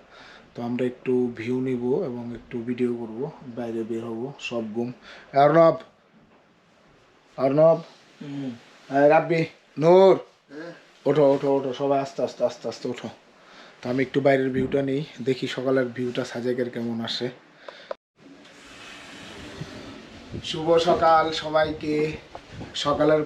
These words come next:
Speaker 1: পর ফ্রেশ হয়ে রেডি হয়ে বের হয়েছি, এখন একটু ভিউগুলি দেখব। মাশাআল্লাহ, ও একটু দেখুন ওই দিকটা, বাম পাশটা, কি চমৎকার ভিউ।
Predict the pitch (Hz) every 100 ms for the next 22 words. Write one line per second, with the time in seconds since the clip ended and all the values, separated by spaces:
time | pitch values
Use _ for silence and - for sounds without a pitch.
0 | 156 151 143 - - 185 180 160 139 139
1 | 151 170 160 143 139 147 147 - 160 220
2 | - - - - - 135 - 156 151 -
3 | 160 - - 175 131 165 156 156 156 151
4 | 147 131 160 196 - - - - - -
5 | - 127 151 135 - 139 131 135 143 139
6 | - - - - - - - - - -
7 | - - - - - - - 180 180 156
8 | - - - - - - - - - -
9 | - - - - - - - - - -
10 | - - - - - - - 180 - 170
11 | 165 175 151 135 127 - 190 - - -
12 | 131 120 120 117 - 127 - - - -
13 | 139 151 - 160 123 127